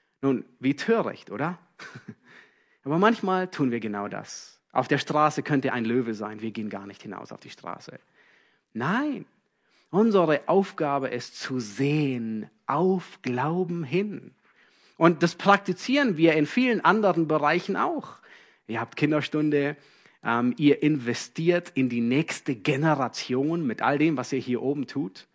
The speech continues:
Und das ist großartig. Wie viel Zeit,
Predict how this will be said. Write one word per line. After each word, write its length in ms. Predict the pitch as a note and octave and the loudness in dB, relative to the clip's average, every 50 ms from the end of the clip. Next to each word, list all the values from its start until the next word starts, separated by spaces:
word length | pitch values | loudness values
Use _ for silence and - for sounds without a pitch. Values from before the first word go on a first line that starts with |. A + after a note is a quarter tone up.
| _ _ - - - _ _ _ _ _ - | _ _ -20 -20 -20 _ _ _ _ _ -4
Und 180 | C3 C#3 C#3 | -2 0 0
das 140 | D#3+ E3+ - | 0 0 0
ist 200 | F#3+ - - - | -2 -4 -4 -4
großartig. 1080 | - C#3+ B2+ B2+ F3 G#3+ C4+ D4 C#4+ - C#3 A2+ G2+ - - - - - - - - - | -4 -2 0 2 4 4 4 4 2 0 -2 -2 -2 -4 -6 -8 -14 -14 -16 -18 -20 -20
Wie 360 | - A#2 C#3 A3 C#4 D4 D4+ C#4+ | -6 4 8 10 12 12 12 10
viel 720 | - - - D4+ D#4 D#4 D4 C4 A#3+ A3+ A#3+ B3 B3 C4+ - - - - - - _ _ | 6 4 4 6 8 8 10 10 12 12 12 10 8 0 -4 -8 -16 -20 -20 -20 _ _
Zeit, 640 | - - A#3+ A3+ A3 A3+ G#3+ A3+ A#3 - - - - | -2 4 6 6 6 6 6 4 2 -2 -10 -16 -20